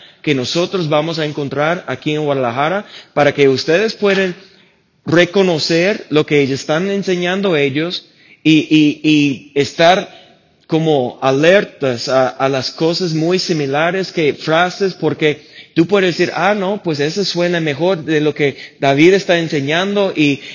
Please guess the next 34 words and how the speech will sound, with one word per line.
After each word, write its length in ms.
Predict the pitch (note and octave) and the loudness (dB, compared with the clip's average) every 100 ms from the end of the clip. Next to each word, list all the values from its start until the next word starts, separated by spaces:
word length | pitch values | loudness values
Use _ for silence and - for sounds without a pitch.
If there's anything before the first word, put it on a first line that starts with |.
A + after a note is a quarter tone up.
| - | -2
y 160 | D3 B2+ | 0 2
yo 160 | D#3 | 2
voy 180 | F3 G3 | 4 2
con 220 | F#3 D#3 | 0 -2
ellos", 420 | D#3 G3 G#3 F#3+ | 0 0 0 -2
y, 60 | F3+ C#3 D3 C#3 | -2 0 0 0
y 400 | D3+ C3+ B2 - - - _ _ _ _ _ _ _ _ _ - | -2 -2 -4 -10 -20 -20 _ _ _ _ _ _ _ _ _ 0
puede 240 | D3+ F#3+ | 2 2
pasar 300 | G#3 E3+ E3+ | 0 0 0
mucho 280 | E3 F3+ D#3+ | 0 -2 -2
tiempo 320 | F3+ G#3 F#3 | 0 0 0
antes 480 | E3 E3 D#3 - G#2 | -2 -4 -10 -12 -10
que 140 | - | -4
dar 220 | D3 D3 - | -2 -4 -4
cuenta 540 | D#3+ F3+ F3+ E3 D3 | -4 -4 -4 -8 -4
que 180 | D3+ C3+ | -2 0
lo 180 | C#3 C#3 | 0 -2
que 180 | C#3 | -2
ellos 200 | C3+ F3+ | 0 -2
realmente 400 | E3+ E3 E3 D#3 | -4 -6 -6 -6
no 160 | D#3+ E3 | -6 -6
está, 400 | D#3 - D#3+ D#3 _ _ | -8 -8 -8 -8 _ _
están 260 | C3 - E3+ | -6 -2 0
enseñando 460 | E3+ D#3 E3 F#3+ | 0 -2 -4 -4
no 160 | D#3 D#3+ | -4 -4
está 400 | D#3+ F3+ E3 D#3 _ _ _ _ _ | -6 -4 -6 -8 _ _ _ _ _
alineada 600 | C3 C3+ C#3 C#3+ D#3+ F3+ | -4 -2 -2 -4 -4 -4
de 100 | C#3+ | -4
acuerdo 540 | A#2+ - C3+ C3+ D3+ - | -6 -4 -4 -4 -8 -10
con 120 | C3 | -10
la 120 | A#2+ | -8
palabra 340 | B2+ A2+ A2 | -6 -6 -6
de 100 | A2+ | -8
Dios. 440 | C3+ F#3+ - - | -8 -10 -14 -20